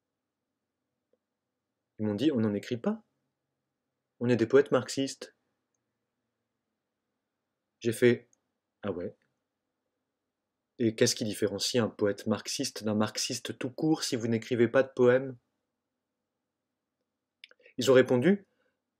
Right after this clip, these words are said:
Un poète marxiste, en fait, c'est quelqu'un qui n'écrit pas de poèmes parce qu'il peint. » J'ai dit : « Donc un poète marxiste est un peintre. » Euh,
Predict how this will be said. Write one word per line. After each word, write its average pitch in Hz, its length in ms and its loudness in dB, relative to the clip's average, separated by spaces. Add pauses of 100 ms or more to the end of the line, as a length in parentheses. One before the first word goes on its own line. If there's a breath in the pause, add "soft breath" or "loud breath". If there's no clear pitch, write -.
(400)
Un 127 140 4
poète 151 260 6
marxiste, 131 720 -2
en 117 160 0
fait, - 540 2 (560)
c'est - 160 -4
quelqu'un 139 280 8
qui - 140 -8
n'écrit 110 300 -2
pas 165 200 6
de 170 60 -6
poèmes 131 460 2
parce - 180 -10
qu'il - 180 0
peint. » 151 200 -4 (3250)
J'ai 107 160 -6
dit : « 95 120 -12
Donc 95 220 -10
un 92 160 -12 (460)
poète 107 380 -2
marxiste - 480 -6
est - 100 -6
un 127 60 0
peintre. » 120 500 -2
Euh, 101 100 -16